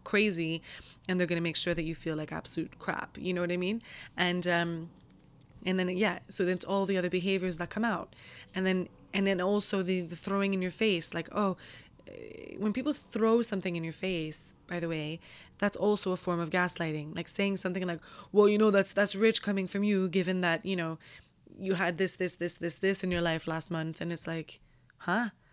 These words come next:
First of all, that's so irrelevant to what we're talking about now. Secondly, I told you that in confidence. And third,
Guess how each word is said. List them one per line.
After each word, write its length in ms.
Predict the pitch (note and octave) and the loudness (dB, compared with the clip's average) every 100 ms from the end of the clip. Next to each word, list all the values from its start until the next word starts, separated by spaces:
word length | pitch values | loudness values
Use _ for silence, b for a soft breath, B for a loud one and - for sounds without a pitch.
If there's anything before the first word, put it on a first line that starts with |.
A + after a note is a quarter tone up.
| b | b
First 280 | - A3+ - | -2 0 0
of 80 | G#3 | 0
all, 100 | G3+ | 0
that's 200 | F#3+ - | 0 -2
so 120 | G#3+ | 0
irrelevant 520 | G#3 G3+ G3 F3 E3+ | 2 2 2 -2 -2
to 60 | - | -2
what 100 | F3+ | -2
we're 80 | F3 | -2
talking 300 | F3 E3+ E3+ | -4 -6 -6
about 160 | E3 | -6
now. 220 | E3+ D#3+ F3+ | -4 -4 -4
Secondly, 500 | - G3 G3+ G3 F3+ | -2 -4 -2 -2 -2
I 40 | |
told 240 | - F#3+ | -2 -2
you 60 | F#3 | 0
that 140 | F3+ | -2
in 100 | E3+ | -4
confidence. 640 | E3+ F3 E3+ E3 D#3+ E3 - | -6 -6 -6 -6 -6 -6 -6
And 180 | E3+ | -6
third, 360 | D#3+ F3 E3+ E3 | -2 0 0 -4